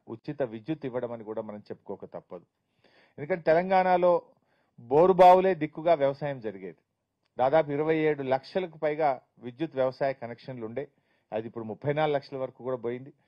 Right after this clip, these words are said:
So ఆ వ్యవసాయ విద్యుత్ కనెక్షన్లు ఎక్కువగా ఉన్నటువంటి తెలంగాణకు, మరి రైతానికి, రైతాంగానికి విద్యుత్ అనేది ఒక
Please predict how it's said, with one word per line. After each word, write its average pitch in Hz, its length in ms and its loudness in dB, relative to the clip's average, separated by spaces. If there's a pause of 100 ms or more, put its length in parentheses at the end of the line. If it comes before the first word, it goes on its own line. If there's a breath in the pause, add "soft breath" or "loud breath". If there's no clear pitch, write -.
(300)
So 180 60 -2
ఆ 160 260 4
వ్యవసాయ 165 520 4
విద్యుత్ 170 400 -6
కనెక్షన్లు 151 680 -6
ఎక్కువగా 180 440 2
ఉన్నటువంటి 151 440 -6
తెలంగాణకు, 139 720 -4 (640)
మరి 117 200 -4
రైతానికి, 143 640 0 (140)
రైతాంగానికి 131 720 -6 (240)
విద్యుత్ 123 460 -8
అనేది 147 280 -4
ఒక 139 140 -4